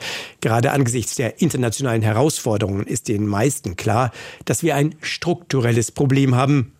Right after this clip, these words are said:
mehr noch viele strukturelle Probleme. Aber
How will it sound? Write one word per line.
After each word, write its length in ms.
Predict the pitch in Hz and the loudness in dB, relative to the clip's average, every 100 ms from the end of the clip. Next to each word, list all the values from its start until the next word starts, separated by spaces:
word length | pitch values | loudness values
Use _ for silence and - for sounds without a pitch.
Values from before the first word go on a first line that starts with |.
| _ | _
mehr 200 | - 143 | 0 2
noch 260 | 127 120 - _ - | 4 0 -4 _ -16
viele 440 | - 180 113 95 160 | 0 2 2 0 -6
strukturelle 680 | - 123 101 - 107 104 107 | -6 -4 -4 -2 0 2 2
Probleme. 480 | - 131 107 87 - _ _ _ _ - | 2 2 2 0 -8 _ _ _ _ -8
Aber 320 | 110 98 90 | -2 -2 -2